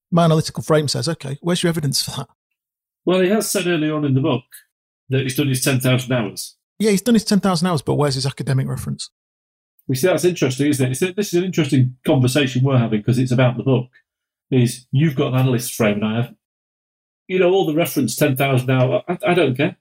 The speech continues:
Speaker 2: <laughs> I just couldn't. It just doesn't bother me, whereas it does bother you. But what he's saying is you've got to recognise that frame.
Speaker 1: It's not so much that.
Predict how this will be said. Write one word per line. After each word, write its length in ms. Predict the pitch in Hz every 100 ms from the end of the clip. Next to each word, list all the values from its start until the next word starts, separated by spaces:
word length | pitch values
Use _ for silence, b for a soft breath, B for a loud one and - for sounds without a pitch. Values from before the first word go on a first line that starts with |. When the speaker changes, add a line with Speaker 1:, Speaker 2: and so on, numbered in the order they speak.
| _
Speaker 2:
<laughs> 180 | _ _
I 240 | 202 - -
just 260 | 214 -
couldn't. 300 | 247 - - - _ _ _ _ _
It 80 | 127
just 220 | - -
doesn't 260 | 175 151 143
bother 200 | 160 196
me, 200 | 135 107
whereas 240 | 123 120
it 100 | 131
does 220 | 131 151 123
bother 220 | 113 107
you. 280 | 123 131 - _ _ _ _
But 180 | 139 135
what 200 | 139 135
he's 160 | 117 -
saying 260 | 190 151
is 100 | 113
you've 120 | 120
got 140 | - 117
to 40 |
recognise 720 | 110 131 131 110 107 98 92
that 220 | - 120 -
frame. 440 | 131 117 85 - _ _ _ _ _ _ _ _ _ _ _ _ _ -
Speaker 1:
It's 80 |
not 200 | - 480
so 100 | -
much 260 | 190 277 -
that. 200 | 139 196